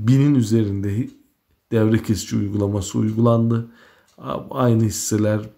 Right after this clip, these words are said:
yani bütün hisseler neredeyse negatifte. Ee, ve yüzde baktığınız zaman da hepsinde bir düşüş görünüyor neredeyse.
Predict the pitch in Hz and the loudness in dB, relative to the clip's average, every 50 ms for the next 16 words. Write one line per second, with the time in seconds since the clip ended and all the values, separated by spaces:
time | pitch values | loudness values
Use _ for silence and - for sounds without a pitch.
0 | _ _ _ _ _ _ - 120 113 101 98 101 101 104 107 113 120 120 - - | _ _ _ _ _ _ -6 -4 -2 -2 -2 -2 -4 -6 -6 -4 -6 -6 -4 -2
1 | 147 135 113 - - - 113 104 104 101 101 104 101 101 98 95 101 95 92 - | 0 0 0 0 0 -2 0 2 2 2 2 2 0 0 0 0 -2 -2 -2 -2
2 | 101 98 98 98 104 98 95 - 117 - _ - 107 107 107 110 - - - - | -2 -2 -2 -2 -2 -4 -4 -6 -14 -16 _ -6 -4 -4 -4 -6 -10 -20 -20 -20
3 | - _ _ _ _ - - - 220 123 107 101 104 104 101 101 98 98 98 110 | -20 _ _ _ _ -20 -16 -12 -4 -2 0 2 2 2 0 0 0 -2 -4 -4
4 | 110 110 117 120 117 113 113 110 117 117 110 110 113 113 120 117 113 113 - - | -2 0 2 2 2 2 2 2 2 0 0 -2 -2 0 2 2 2 0 -2 -8
5 | - _ _ _ _ _ _ _ _ _ _ _ _ _ _ 156 - 117 104 - | -14 _ _ _ _ _ _ _ _ _ _ _ _ _ _ -6 -4 -4 -4 -4
6 | - - - 120 117 117 110 - 113 107 104 101 98 98 98 98 98 110 104 98 | -6 -2 0 2 4 4 2 2 -2 -2 -2 -2 -4 -4 -6 -6 -4 -4 -4 -2
7 | 104 120 123 123 - - - 117 110 101 98 104 101 101 110 107 104 98 101 104 | 0 -2 -2 -2 -4 -10 -8 -6 -6 -4 -2 -4 -4 -4 -4 -4 -4 -6 -4 -6
8 | 104 87 - - 107 - - - 110 107 101 101 104 101 101 101 98 95 98 98 | -8 -6 -6 -10 -12 -12 -12 -8 -6 -6 -4 -4 -4 -2 0 0 0 0 0 0
9 | 98 98 98 98 98 98 95 92 - - 110 107 | 0 -2 -2 -2 -2 -2 -2 -4 -4 -4 -4 -4